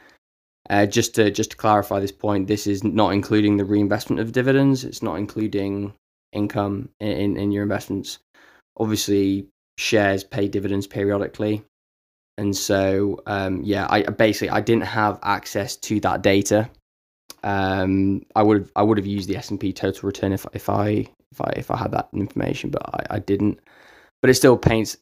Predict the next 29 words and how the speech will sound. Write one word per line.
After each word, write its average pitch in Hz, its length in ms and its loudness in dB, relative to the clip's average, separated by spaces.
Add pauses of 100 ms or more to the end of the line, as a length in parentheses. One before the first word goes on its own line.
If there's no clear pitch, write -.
(120)
still - 220 -2
paints 107 260 -2
an 107 40 0
interesting 101 280 -4
picture. 107 540 -2 (180)
Um, 104 540 2 (540)
what 131 120 6
I 135 40 6
think 143 160 4
is 117 80 -2
crazy 120 580 0
is 101 160 -4
that 110 300 -6
the, 107 380 0
the 110 80 0
market, 120 520 4
the 113 160 -2
market 120 360 2
fell 110 340 4
by, 104 180 4
like, 104 220 0
fifty - 300 -6
percent, 104 680 0 (720)
um, 104 680 4
over 104 760 2 (760)
about 107 420 4
a 110 60 -2
year. 101 560 0 (880)
Uh, 101 680 2